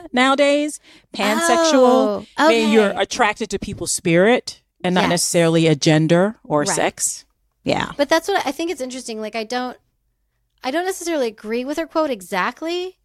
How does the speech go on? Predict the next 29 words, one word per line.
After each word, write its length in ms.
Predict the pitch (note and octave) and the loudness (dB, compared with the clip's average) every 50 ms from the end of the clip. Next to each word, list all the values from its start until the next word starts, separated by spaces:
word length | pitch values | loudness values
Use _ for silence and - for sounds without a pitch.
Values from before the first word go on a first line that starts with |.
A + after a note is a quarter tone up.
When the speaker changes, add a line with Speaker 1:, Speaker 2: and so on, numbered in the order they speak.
| _ _ _ _ _ _ _ _ _ _ _ _ _ _ _ - | _ _ _ _ _ _ _ _ _ _ _ _ _ _ _ -2
Speaker 1:
Oh, 120 | G3+ - | 0 0
no. 360 | B3 G3+ D#3+ D3 C#3+ - - _ | 0 0 -2 -6 -6 -10 -10 _
I, 80 | - C#4 | -2 0
Speaker 2:
But 120 | D4+ D4 | 2 4
Speaker 1:
it's, 200 | D4 D4 C#4 - - | 2 2 0 0 -2
Speaker 2:
I 60 | E4 | -2
Speaker 1:
I 40 | G#4 | -2
mean, 240 | A4+ G#4+ G#4 F#4 - _ _ - D#4+ F#4+ | -2 -2 -6 -8 -10 _ _ -2 -2 0
of 60 | G4 | 0
this 200 | F#4+ D#4 - - | -2 -4 -6 -4
time 360 | - - A3 - - B4 D4+ | -2 0 0 0 0 0 -2
is 140 | F#3+ F3+ - | -4 -4 -6
pretty 760 | - - E3 G3 B3+ G4+ G4 F#3+ F3 D#3+ D#3 D3+ - - - _ _ | -8 -6 -2 0 0 2 2 0 -2 -4 -4 -8 -12 -16 -20 _ _
Speaker 2:
But 340 | - B3+ B3 C#4 D#4+ D#4+ - - | -20 -6 -2 0 0 2 0 0
of 120 | E4+ D#4+ | -2 -2
this 200 | D4 F4+ E4+ - | -2 -4 -4 -6
time, 460 | - - B3+ D4+ D4+ D#4 E4 D#4+ D4 B3+ | -8 -10 -6 -4 -2 0 0 0 -2 -4
the 80 | C4+ C4+ | -6 -8
spirit 680 | - - - - - F4 E4+ D#4 D4 B3+ B3 A#3+ - - | -10 -12 -12 -6 -4 -2 0 0 0 0 0 -2 -6 -8
of 320 | - A#3+ A#3 A#3 G#3+ G#3 - _ _ _ _ | -8 -6 -6 -6 -8 -12 -20 _ _ _ _
trying 340 | - - C#4 B3+ B3 A#3+ A#3+ | -12 -6 -4 -4 -2 -2 -2
Speaker 1:
Yeah. 320 | E3+ D#3 D#3+ A3+ E4 F4 | -2 0 2 2 4 4
Speaker 2:
to 60 | - D4+ | 4 4
normalize, 520 | D#4+ D4 B3+ A3 G#3 F#3+ F#3+ G3 G3 - - | 2 2 0 -2 -2 -2 -2 -4 -6 -8 -8
uh, 200 | G#3+ G#3+ G#3 - - | -8 -8 -8 -10 -12
uh, 280 | - G3+ - - G3 | -14 -16 -14 -14 -16
homosexuality, 920 | G3 G3 A3 G#3+ G#3+ G#3 - G#3 - - G#3 G3 F#3+ G3 G3 G3 G3+ G3+ - _ _ _ _ _ _ _ _ _ _ | -14 -12 -10 -10 -10 -10 -12 -12 -12 -10 -8 -6 -6 -6 -8 -8 -10 -12 -14 _ _ _ _ _ _ _ _ _ _
I 160 | - B3+ A#3 A3+ | -6 -4 -4 -4
support 600 | A3 - A#3 G#3+ - - D4 C4 A3+ G3+ F#3+ - | -4 -8 -14 -14 -10 -6 -4 -2 -2 -4 -4 -8